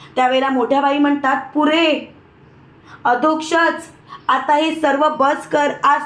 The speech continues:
तू मला बोललास म्हणून या बाकीच्यांची हिंमत झाली." तेव्हा इंदू बोलते, "नाही मोठ्या बाई, तुम्हाला बोलायची हिंमत कोणाचीच नाहीये, पण अधोक्षजने आज स्वतःचं मन ताठ करून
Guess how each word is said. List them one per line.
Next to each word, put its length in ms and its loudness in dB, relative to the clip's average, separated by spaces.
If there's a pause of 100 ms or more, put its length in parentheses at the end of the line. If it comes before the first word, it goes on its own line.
(120)
तू 180 4
मला 240 2
बोललास 500 0
म्हणून 260 0
या 100 2
बाकीच्यांची 720 0
हिंमत 360 2
झाली." 420 0 (840)
तेव्हा 200 2
इंदू 260 -2
बोलते, 340 0
"नाही 420 0 (800)
मोठ्या 340 2
बाई, 240 0
तुम्हाला 400 2
बोलायची 440 0
हिंमत 380 4
कोणाचीच 500 0
नाहीये, 600 0 (300)
पण 140 0 (100)
अधोक्षजने 680 0
आज 160 4 (100)
स्वतःचं 500 0
मन 280 0
ताठ 360 -2
करून 280 0